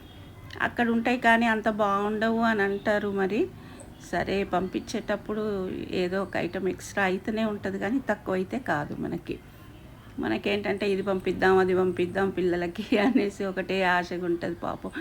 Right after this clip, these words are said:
వాళ్ళు ఏం తింటారు? ఎట్లయినా ఇక్కడున్నంత టేస్ట్ అయితే అక్కడ ఉండదు.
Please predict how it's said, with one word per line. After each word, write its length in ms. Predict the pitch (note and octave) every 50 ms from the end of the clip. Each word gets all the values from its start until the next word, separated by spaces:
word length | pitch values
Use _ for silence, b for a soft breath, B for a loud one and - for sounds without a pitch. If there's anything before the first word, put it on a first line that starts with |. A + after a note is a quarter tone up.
| F4 G4 B B B B B - -
వాళ్ళు 200 | - F#3 F#3 G3
ఏం 200 | G3 F#3+ F#3+ F#3
తింటారు? 600 | F#3 F#3 F3+ F3 - F3 F3+ F3+ F3+ E3+ F3 F3+
ఎట్లయినా 520 | - E3 F#3 - - D4+ D#4 E4+ F4+ F4+
ఇక్కడున్నంత 1000 | D4+ C#4 B3 - - C4 B3 A#3+ B3 B3 A#3+ A#3+ A#3+ A#3+ B3 C#4 C4+ - - C4+ B3+
టేస్ట్ 520 | B3 - - A#3 A3 A#3 C4+ - - -
అయితే 200 | A3 A3 A3+ A#3+
అక్కడ 260 | G#3+ - - G3 F#3+
ఉండదు. 680 | F#3 F3+ F#3 F#3 F#3 G3 G#3 G3+ F3+ E3 F#3 A#3 G4+